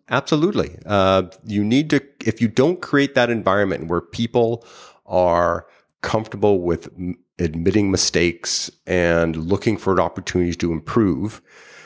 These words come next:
then this whole idea of continuous improvement just kinda goes out the window. Uh, people do kind of, and continuous improve-, continuous improvement is such an important part of agility and such an important part of Scrum. It's one of the reasons the framework,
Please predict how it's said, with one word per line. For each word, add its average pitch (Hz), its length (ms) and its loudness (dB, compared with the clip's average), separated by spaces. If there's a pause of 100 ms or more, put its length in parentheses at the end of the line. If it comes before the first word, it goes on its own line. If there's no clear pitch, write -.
(260)
then 107 380 0 (720)
this 98 240 2
whole 135 380 0
idea 107 340 2
of 95 120 -2
continuous 95 460 -2
improvement 95 420 -2
just - 120 -4
kinda 117 200 -2
goes 110 200 0
out 110 140 2
the - 80 -2
window. 85 440 0 (400)
Uh, 113 180 2 (160)
people 160 260 0
do 143 220 -2
kind 131 340 -2
of, 113 200 0 (1000)
and 113 100 -4
continuous 123 340 2
improve-, - 480 -2
continuous 131 460 -2
improvement 95 380 0
is 82 140 -2
such - 240 0
an 104 60 2
important 85 400 0
part 85 200 0
of 82 80 -2
agility 73 440 -2
and 69 160 -6
such 110 200 0
an 107 80 4
important 87 380 -2
part - 260 -2
of 73 120 -6
Scrum. 71 340 -2
It's - 120 -6
one 104 120 2
of 104 80 0
the 90 80 0
reasons 82 300 -2
the 76 100 -4
framework, 78 580 0